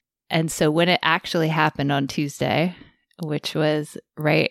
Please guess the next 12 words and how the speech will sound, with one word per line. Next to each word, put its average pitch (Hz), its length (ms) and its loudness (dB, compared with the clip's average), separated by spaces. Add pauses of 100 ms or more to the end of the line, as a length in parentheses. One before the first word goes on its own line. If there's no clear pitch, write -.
(140)
after 151 400 -2
Wolfman's 147 540 0
Brother, 135 340 0
it - 80 0
was, - 140 -2
like, 143 160 -6
the 139 80 -6
fourth 143 300 -2
song 143 320 -2
that - 100 -6
they 135 120 -4
played, 143 460 -6